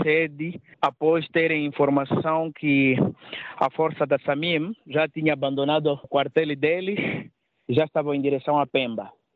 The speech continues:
Para hoje, sexta-feira, eles puderem abrir o fogo contra a posição militar da Força de Defesa e Segurança de surpresa e acabaram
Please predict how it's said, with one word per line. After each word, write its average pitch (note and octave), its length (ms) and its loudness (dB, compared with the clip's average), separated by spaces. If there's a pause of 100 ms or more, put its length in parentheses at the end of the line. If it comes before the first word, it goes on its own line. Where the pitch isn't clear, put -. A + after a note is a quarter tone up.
(260)
Para F3+ 360 2
hoje, E3+ 340 0 (220)
sexta-feira, F#3 640 0 (160)
eles G3 360 2
puderem F#3 640 2 (100)
abrir D#3+ 400 4
o E3 80 0
fogo E3+ 420 2
contra E3+ 400 2 (400)
a - 80 0
posição D3+ 600 -2
militar C#3+ 480 0
da C#3+ 120 -2
Força D3+ 280 -2
de - 60 -8
Defesa C#3 300 0
e C3 40 -10
Segurança C3+ 420 2 (380)
de C3+ 240 0
surpresa D#3 720 2 (320)
e C#3+ 100 4
acabaram D3+ 600 0